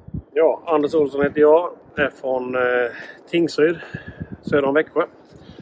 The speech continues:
Och varit, eh, aktiv i Litauen sedan tvåtusen arton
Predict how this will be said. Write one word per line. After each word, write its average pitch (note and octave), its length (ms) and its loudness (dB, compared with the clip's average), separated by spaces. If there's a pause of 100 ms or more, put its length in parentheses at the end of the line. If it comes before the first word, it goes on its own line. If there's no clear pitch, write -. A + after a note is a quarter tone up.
(240)
Och - 240 -8
varit, D3 460 4
eh, D#3+ 200 6
aktiv D#3 340 2
i C#3 280 2
Litauen C#3+ 640 2
sedan C#3+ 140 -4
tvåtusen C3+ 360 -8
arton C#3 360 -2